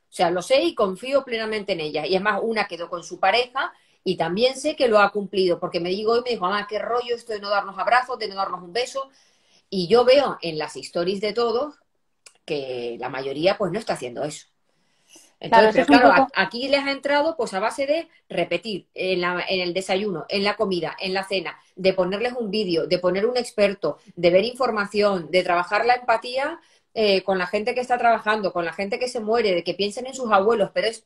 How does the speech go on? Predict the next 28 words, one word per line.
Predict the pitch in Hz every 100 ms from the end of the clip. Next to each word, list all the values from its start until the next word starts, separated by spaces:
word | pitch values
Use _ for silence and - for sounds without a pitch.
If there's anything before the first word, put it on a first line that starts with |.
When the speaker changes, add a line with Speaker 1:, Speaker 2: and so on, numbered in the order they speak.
| -
Speaker 1:
todo | 262 339 320
el | 233 180
día, | - - _
todo | 220 226 220
el | 180
día. | - -
Speaker 2:
No | 214
se | 247 247
trata | 254 247 233
de | 214
meter | 208 202 220
miedo, | 240 247 294
sino | 269 226
de | 190
informar. | - 185 208 208 - _ - 175 208 196
Y |
Speaker 1:
Exactamente, | 233 226 - 285
no | 214
Speaker 2:
precisamente |
Speaker 1:
meter | 254 262 208
Speaker 2:
cuando | 196 190
Speaker 1:
miedo, |
Speaker 2:
tienen | 202 -
la | 226
Speaker 1:
pero | 208
es | 226
que | 226
Speaker 2:
información | 226 277 269 277 320